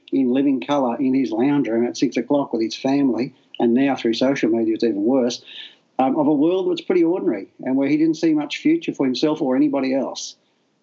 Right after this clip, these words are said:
That completely and utterly blew my socks off. So I'm there as a principal.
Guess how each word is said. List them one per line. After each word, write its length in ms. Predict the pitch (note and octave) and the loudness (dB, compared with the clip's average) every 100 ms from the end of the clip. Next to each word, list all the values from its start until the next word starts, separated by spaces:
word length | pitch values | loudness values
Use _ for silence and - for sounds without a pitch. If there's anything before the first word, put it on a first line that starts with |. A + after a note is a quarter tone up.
| - | -2
That 240 | E3 E3+ - | 0 0 -2
completely 640 | A#2 - D#3+ D#3 C3+ B2+ | -4 0 -2 0 0 0
and 140 | A#2+ - | 0 -2
utterly 380 | C#3+ D3+ B2 A#2+ | -2 0 0 0
blew 180 | C3 | 2
my 140 | A#2+ A2 | 0 -2
socks 360 | - C3 - | -2 -4 -2
off. 180 | - - - _ _ - | -10 -10 -18 _ _ 0
So 180 | C#3+ E3 | 4 4
I'm 100 | D#3+ | 4
there 140 | C3 | 2
as 80 | A2+ | -2
a 60 | |
principal. 680 | A#2 C#3 C3+ - G2 B2+ | 0 0 0 -2 -2 -4